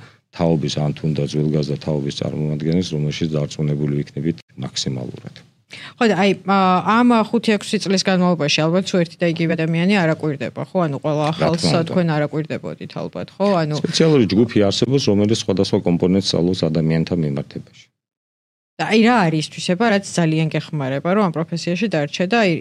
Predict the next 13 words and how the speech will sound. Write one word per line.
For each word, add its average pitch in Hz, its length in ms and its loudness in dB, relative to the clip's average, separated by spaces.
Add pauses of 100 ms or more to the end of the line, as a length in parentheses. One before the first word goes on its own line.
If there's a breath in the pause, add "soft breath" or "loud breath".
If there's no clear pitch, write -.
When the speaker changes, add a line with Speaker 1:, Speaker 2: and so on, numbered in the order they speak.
(440)
Speaker 2:
ის 175 140 -2
თვისება, 180 480 -4
რომელიც, 185 400 0
ნუ, 190 120 -2
ეგ 151 120 -2
ამორიცხულია, 143 760 -4
თუ - 180 -14
ეგ 135 120 -6
გაქვს, 180 340 -4
ვერ 127 200 -8
იქნები - 360 -18
კარგი - 300 -12
მზვერავი. - 460 -10